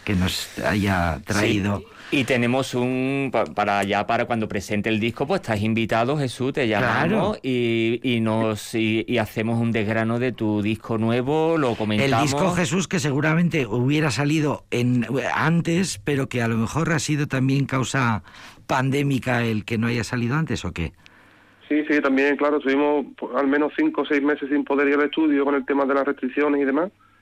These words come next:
Speaker 3: Pero ya en cuanto terminaron, pues tenía muchísimas ganas de, de terminarlo, ¿no? Porque es un proyecto que tenía abierto ya de hace un año y medio, más o menos.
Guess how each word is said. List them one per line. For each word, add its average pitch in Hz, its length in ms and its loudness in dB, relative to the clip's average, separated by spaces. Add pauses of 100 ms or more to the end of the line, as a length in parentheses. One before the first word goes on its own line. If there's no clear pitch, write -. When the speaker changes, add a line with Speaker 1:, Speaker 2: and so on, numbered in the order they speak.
(720)
Speaker 3:
Pero 120 180 0
ya 127 140 2
en 143 120 0
cuanto 147 280 -2
terminaron, 143 580 2
pues 156 160 -2
tenía 147 200 0
muchísimas 143 420 0
ganas 143 220 0
de, 135 260 2
de 131 80 0
terminarlo, 127 520 0
¿no? 139 80 0
Porque 143 200 0
es 139 40 2
un 139 60 0
proyecto 147 360 0
que 143 60 2
tenía 143 220 2
abierto 139 340 0
ya 139 140 2
de 139 60 2
hace 139 140 -4
un 139 100 0
año 139 180 2
y - 20 2
medio, 143 300 2
más 139 80 0
o 139 80 -2
menos. 147 280 0